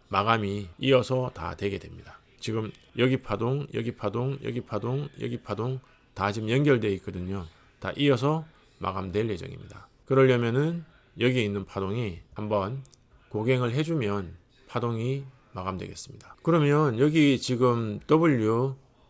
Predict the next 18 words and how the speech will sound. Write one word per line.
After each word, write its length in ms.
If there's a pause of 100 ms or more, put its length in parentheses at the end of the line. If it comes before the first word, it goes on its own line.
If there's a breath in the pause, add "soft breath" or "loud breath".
X, 540
Y로 720 (320)
또는 260
에이비씨로 640
마감을 380
하면 640 (280 soft breath)
끝나냐? 800 (220)
안 160
내려오면 300
어떡하냐? 680 (220)
안 160
내려올 260
수도 180
있습니다. 420
안 160
내려오면 720
이 180
파동이 800